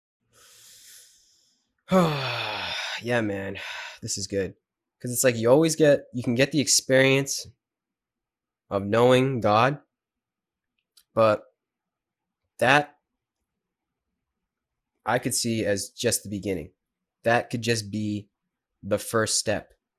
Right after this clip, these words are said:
in the journey of God, in the game of God, is knowing that you're in the game, or you are the game of God. You're player one.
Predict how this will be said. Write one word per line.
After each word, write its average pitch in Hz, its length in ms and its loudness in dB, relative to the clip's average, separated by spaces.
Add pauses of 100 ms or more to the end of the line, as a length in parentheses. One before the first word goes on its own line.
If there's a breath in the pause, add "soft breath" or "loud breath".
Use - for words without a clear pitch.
(560)
in 107 220 -4
the 104 80 -4
journey 104 360 -2
of 92 120 -6
God, 95 400 -2
in 113 260 -2
the 107 60 -6
game 107 320 -2
of 95 120 -6
God, 92 300 -2
is 98 160 -8
knowing 110 540 2
that 98 220 -4
you're 107 200 -2
in 120 320 -2
the 101 80 -6
game, 110 240 -4
or 101 180 -6
you 107 260 -2
are 113 420 2 (280)
the 110 120 -6
game 107 240 0
of 98 100 -4
God. 104 360 -2
You're 101 100 -6
player 110 320 2
one. 107 320 -2